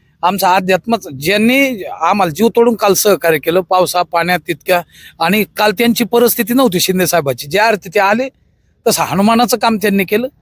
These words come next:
आणि बाकी सर्वच आज ज्या ज्या पद्धतीने, आणि एक नियम असा आहे, कारण मी मागं सांगितलं नाही, टिटवीला फक्त सल्ला नको, टिटवीला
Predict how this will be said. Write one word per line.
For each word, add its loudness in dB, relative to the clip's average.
आणि -2
बाकी 0
सर्वच 2
आज 2
ज्या 0
ज्या 2
पद्धतीने, -2
आणि 0
एक 0
नियम 4
असा 0
आहे, -4
कारण 4
मी 4
मागं 0
सांगितलं 0
नाही, 0
टिटवीला 0
फक्त -2
सल्ला 4
नको, 0
टिटवीला 2